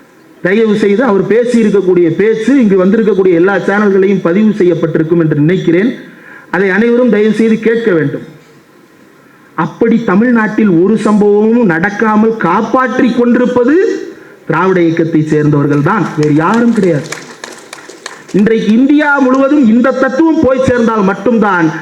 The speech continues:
அங்கு நடக்கக்கூடிய வன்முறைகளும் கட்டுப்படுத்தப்படும், சுயமரியாதை மீட்டெடுக்கப்படும் என்பது அனைவராலும் உணரப்பட தொடங்கி இருக்கிறது. இதை நாம்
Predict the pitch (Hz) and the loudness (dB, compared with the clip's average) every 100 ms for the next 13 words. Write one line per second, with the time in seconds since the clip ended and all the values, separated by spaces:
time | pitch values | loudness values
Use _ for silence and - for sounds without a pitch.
0 | - - 196 240 277 285 330 - 294 285 | -10 -4 0 0 0 -2 -4 0 0 2
1 | 254 226 262 254 240 240 202 185 - 247 | 0 0 2 2 2 2 0 -2 -2 -2
2 | 247 - 226 208 190 165 156 - - - | -2 -2 -2 0 2 2 0 -6 -12 -2
3 | 269 302 294 269 262 240 233 214 233 233 | 0 2 2 2 0 0 0 2 0 0
4 | 208 196 185 185 196 214 165 156 170 170 | -2 -2 -2 0 0 0 0 0 0 0
5 | 170 160 151 156 - - 156 226 254 240 | 2 2 0 -2 -8 -6 -2 0 0 0
6 | 226 220 160 208 294 247 247 226 196 190 | 0 0 2 0 0 -2 -2 0 0 0
7 | 180 175 170 165 156 151 143 165 196 190 | 2 0 0 0 2 0 0 0 0 0
8 | 175 160 156 160 | 0 -2 -2 -6